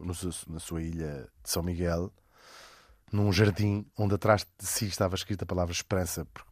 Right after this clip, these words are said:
porque era o nome do sítio onde ele estava, o convento de Nossa Senhora da Esperança. Podia-se ter matado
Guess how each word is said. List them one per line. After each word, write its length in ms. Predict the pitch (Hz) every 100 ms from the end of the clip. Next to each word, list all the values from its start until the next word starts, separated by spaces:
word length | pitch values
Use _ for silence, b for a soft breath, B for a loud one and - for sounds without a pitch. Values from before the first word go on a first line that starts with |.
| -
porque 200 | - 82
era 100 | 80
o 40 |
nome 220 | 80 76
do 280 | 73 76 64 60
sítio 260 | - 78 80
onde 80 |
ele 80 | 78
estava, 280 | - 80 71
o 40 |
convento 300 | - 78 78
de 60 | 73
Nossa 180 | 78 -
Senhora 300 | - 78 73
da 120 | 71
Esperança. 680 | 80 - - 85 101 85 92 B B B
Podia-se 200 | 113 -
ter 100 | 110
matado 400 | 104 - 104 101